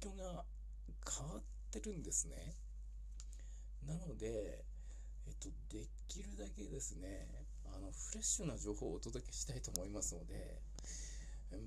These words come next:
僕がゲストを決めるタイミングっていうのは、えー、できれば、まあ、三日ぐらい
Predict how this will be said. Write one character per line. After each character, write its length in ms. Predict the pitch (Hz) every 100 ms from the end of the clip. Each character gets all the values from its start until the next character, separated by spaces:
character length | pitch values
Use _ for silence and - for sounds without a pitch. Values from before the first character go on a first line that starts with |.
| 110
僕 520 | 156 - - - 160
が 400 | 117 110 107 98 95
ゲ 140 | 98 110
ス 240 | - - - -
ト 60 | 82
を 640 | 78 87 107 - 85 - - - - -
決 160 | - 107
め 120 | 107
る 120 | 123 123
タ 80 |
イ 40 | 120
ミ 120 | 123 127
ン 100 | 131
グ 60 |
っ 20 | 131 -
て 60 | 87
い 40 |
う 40 | - 87
の 40 |
は、 200 | 95 95 - - - - - - - - - - - - - - - - - -
え 500 | 147 - - - - - -
ー、 20 |
で 120 | - -
き 120 | -
れ 120 | 190
ば、 80 | 170 160
ま 80 | 151
あ、 140 | - 147
三 180 | 151
日 60 | 156 - - - - 165 151
ぐ 80 |
ら 100 | 156
い 60 | 165